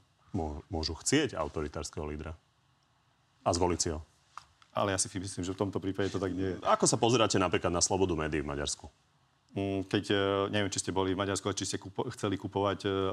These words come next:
Speaker 2: noviny nejaké, ale máte možnosť aj z jedného tábora, aj z druhého tábora, e, kupovať, e, e,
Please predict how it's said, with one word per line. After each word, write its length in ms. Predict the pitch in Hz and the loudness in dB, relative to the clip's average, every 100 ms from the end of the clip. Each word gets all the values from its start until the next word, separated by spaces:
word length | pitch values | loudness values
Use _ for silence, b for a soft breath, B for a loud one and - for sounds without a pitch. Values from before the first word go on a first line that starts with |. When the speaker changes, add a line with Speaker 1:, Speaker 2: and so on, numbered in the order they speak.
| 101 | -2
Speaker 2:
noviny 320 | 101 98 101 | -2 -2 -2
nejaké, 480 | 104 110 110 - 113 B B | -2 -2 -2 -2 -4 B B
ale 160 | 92 | 0
máte 240 | 92 95 98 | 2 0 0
možnosť 400 | 95 92 95 - | -4 -4 -6 -4
aj 120 | 95 | -4
z 40 | 87 98 | -2 -2
jedného 160 | 98 98 | -2 -2
tábora, 400 | 98 95 95 92 | -2 0 0 -2
aj 80 | |
z 0 | |
druhého 240 | 95 98 92 | -2 -2 -2
tábora, 400 | 95 92 92 95 | -2 -2 -2 -4
e, 320 | 101 92 90 | -4 -6 -4
kupovať, 380 | 98 92 95 90 | -6 -2 -4 -2
e, 80 | |
e, 40 | 95 | -2